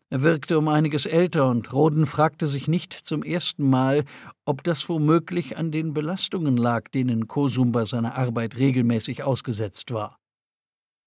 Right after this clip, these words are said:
Kosum war von der Magellan auf die Crest zwei gewechselt und hatte dort den regulären Piloten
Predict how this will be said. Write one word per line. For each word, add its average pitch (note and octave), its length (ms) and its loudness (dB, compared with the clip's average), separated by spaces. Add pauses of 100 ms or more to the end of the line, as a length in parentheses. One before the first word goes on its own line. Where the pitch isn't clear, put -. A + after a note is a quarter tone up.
(840)
Kosum D3+ 600 2
war B2 160 0
von B2+ 200 -2
der B2 100 0
Magellan B2 540 2
auf C3 140 0
die A#2 120 -10
Crest - 380 -4
zwei C3 440 -2
gewechselt C#3 580 -2
und A#2 140 -2
hatte B2 240 -4
dort C3+ 440 0
den B2 180 0
regulären B2+ 680 2
Piloten C#3 580 0